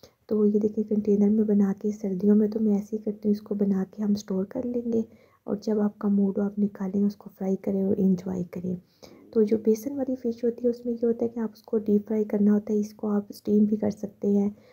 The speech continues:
बहुत tasty बनी है fish और मैं आज इसको griller में करूँगी। इसमें मैंने four tablespoon oil ले लिया था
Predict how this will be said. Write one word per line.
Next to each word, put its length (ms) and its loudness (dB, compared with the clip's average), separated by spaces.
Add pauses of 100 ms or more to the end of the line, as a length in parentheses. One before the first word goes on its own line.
(220)
बहुत 320 -2
tasty 320 -2
बनी 300 4
है 60 6
fish 360 -2 (120)
और 200 -2
मैं 200 2 (100)
आज 220 -2
इसको 240 -8
griller 420 -2
में 140 0
करूँगी। 500 -4 (400)
इसमें 240 -4
मैंने 200 4
four 300 -2
tablespoon 640 -2
oil 180 -2
ले 120 6
लिया 240 0
था 320 -10